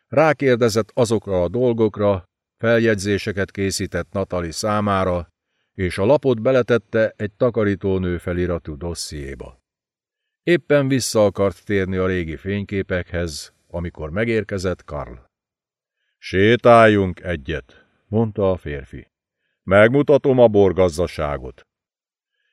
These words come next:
Voltaképpen nem sétáltak, hanem beültek az egyik golfautóba, melyet a személyzet használt a birtokon való közlekedéshez.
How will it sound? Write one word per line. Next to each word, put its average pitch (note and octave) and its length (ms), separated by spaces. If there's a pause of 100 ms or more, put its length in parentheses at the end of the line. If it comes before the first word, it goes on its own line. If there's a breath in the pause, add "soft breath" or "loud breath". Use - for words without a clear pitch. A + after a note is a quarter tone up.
Voltaképpen C3 800
nem A2+ 200
sétáltak, F2+ 1000
hanem F#2+ 320
beültek A#2+ 480
az G#2+ 200
egyik G2+ 460
golfautóba, F2+ 960 (480)
melyet G2+ 360
a F2 60
személyzet B2 600
használt A2 600
a - 80
birtokon G2+ 580
való F#2+ 300
közlekedéshez. D2 1160